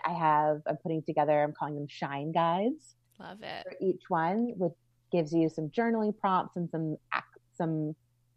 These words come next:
Speaker 1: practical tools and exercises and things you can start to implement. And it's all about tapping into the identity that you need to become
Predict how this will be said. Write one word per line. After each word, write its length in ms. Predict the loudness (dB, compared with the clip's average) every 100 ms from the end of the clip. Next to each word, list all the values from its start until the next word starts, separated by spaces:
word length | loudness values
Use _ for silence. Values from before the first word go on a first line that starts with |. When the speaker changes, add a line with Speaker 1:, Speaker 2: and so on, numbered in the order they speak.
| _ _ _ _ -4
Speaker 1:
practical 720 | -2 -2 -4 4 6 6 2 -6
tools 400 | 0 4 6 4 2
and 120 | -4 -2
exercises 680 | -6 -2 0 4 6 4 0
and 100 | -2
things 240 | -2 -4
you 60 | -6
can 120 | -4
start 280 | 2 2 2
to 160 | -4
implement. 640 | -2 -4 0 2 2 2 -2 _ _ -2 4
And 120 | 6
it's 120 | 4 8
all 320 | 10 12 12
about 520 | 10 10 10 12 10 6 _
tapping 400 | -6 -2 2 2 0
into 800 | -2 -2 0 4 6 8 6 2 _ _ _ _ _ _ _ 6
the 140 | 8
identity 880 | 10 8 4 2 4 6 6 6 2
that 120 | 0
you 120 | 2
need 220 | 2 0 0
to 240 | 4 4 2 _
become 580 | -6 -4 -4 -2 0 -2